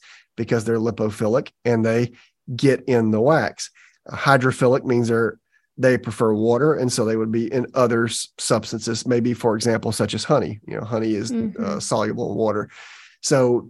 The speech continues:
Speaker 1: that would be an example of something that's water loving. So a compound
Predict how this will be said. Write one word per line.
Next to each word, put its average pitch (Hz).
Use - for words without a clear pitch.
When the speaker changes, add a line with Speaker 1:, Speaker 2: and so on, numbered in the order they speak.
Speaker 1:
that 127
would 120
be 120
an 113
example 113
of 107
something 107
that's 107
water 127
loving. 85
So -
a 156
compound 156